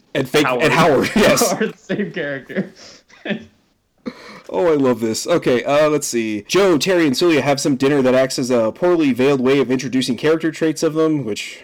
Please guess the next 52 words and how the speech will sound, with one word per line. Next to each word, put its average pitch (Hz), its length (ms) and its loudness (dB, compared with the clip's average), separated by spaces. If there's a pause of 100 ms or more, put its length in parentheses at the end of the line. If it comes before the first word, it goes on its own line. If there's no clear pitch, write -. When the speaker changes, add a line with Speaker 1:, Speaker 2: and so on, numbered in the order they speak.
Speaker 1:
are 92 180 -16 (100)
pretty 95 280 -10
<laughs> - 0 -
simple, 131 360 0
we'll 135 140 0
say. 131 340 -2 (400)
Celia 208 300 0
gets 175 180 0
real 175 140 2
nosy, 160 380 2
makes 139 200 -2
shit 156 160 0
uncomfortable, 143 680 0
and 123 200 2
Joe 135 180 2
decides 123 360 -2
to 123 100 0
excuse 113 360 -2
himself 104 320 -8
from 113 100 -6
dinner. 101 220 -8 (260)
<laughs> - 140 -6 (1400)
They 135 60 0
go 143 80 4
up 135 60 0
to 139 60 -10
Terry's 180 320 2
room, 175 300 2
girl 139 140 2
in 135 40 0
the 131 60 0
picture 147 480 -2
that, 131 300 0
uh, 123 180 2
Terry 147 340 -2
dropped 143 300 0
earlier 143 380 2
that, 131 260 -2
uh, 110 140 0
Celia 135 320 -2
was 113 120 -6
questioning 160 400 -2
him 156 120 0
about 151 280 0
shows 151 140 -2
Speaker 2:
God, 120 80 -2
Speaker 1:
up 127 60 -6
as 110 100 -6
a 101 40 -12
Speaker 2:
fucking 170 360 2
Speaker 1:
ghost. 220 220 -2
Speaker 2:
scene. 113 260 -8